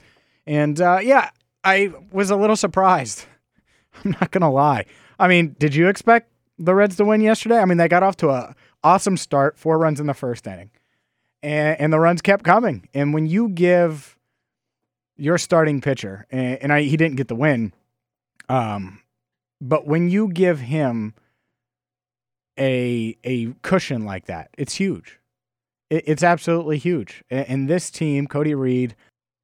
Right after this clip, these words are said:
he only lasted four innings. I mean, Cody Reed, it's not like he lasted all game or had this great start. Nothing of the sorts. Uh, went four innings, gave up five hits, three earned runs, three walks, five strikeouts.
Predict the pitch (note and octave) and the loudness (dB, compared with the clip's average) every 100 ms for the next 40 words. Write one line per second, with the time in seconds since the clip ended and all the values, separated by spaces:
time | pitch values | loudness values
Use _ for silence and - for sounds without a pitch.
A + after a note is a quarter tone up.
0 | _ - F#3+ A#3+ A3+ G3+ A3+ D#3+ B2 D#3 | _ -4 0 2 4 2 2 -2 0 0
1 | C#3+ D#3 G#2 D#2 - _ _ _ C#3 D3+ | 2 0 -2 -8 -20 _ _ _ 0 2
2 | D#3 G#3 B3+ A#3 G#3 G3+ E3+ A3 G#3 F#3+ | 2 2 2 2 4 2 0 0 0 0
3 | D#3 F3 G3 E3+ D#3 D#3 D3 D#3 E3+ D3+ | 2 2 2 0 0 0 -2 -4 -4 -2
4 | D3+ C#3+ A#2 - C3 D#3+ - - D3 E3+ | -2 -4 -10 -8 -4 -4 -4 -4 2 2
5 | D#3 _ _ _ _ _ _ _ - D3 | 2 _ _ _ _ _ _ _ -4 0
6 | G#3 G#3+ F3 C#3 C3+ D3 D3 - E3 G#3 | 2 2 0 -2 -4 -4 -4 -4 -4 -4
7 | B2+ - C3+ C3+ D#3 D3 F3 G#3+ G3+ F3+ | -6 -6 -4 -2 -2 -4 0 4 4 2
8 | G3+ G3+ - - D#3+ D#3+ D#3 E3 E3 F#3+ | -2 -4 -8 -2 2 2 0 2 4 2
9 | E3 E3+ G3 - - - D#3+ F3+ F#3 F#3 | 2 0 -2 -10 -10 -2 2 2 2 0
10 | D3 D#3+ F3+ - D#3 F3+ E3+ D#3 F3 - | 0 0 -2 -6 -2 0 2 2 2 -2
11 | D3+ E3 E3 D#3+ D3+ D#3 D#3+ F#3 - | -2 -2 -2 -2 0 0 -2 -2 -10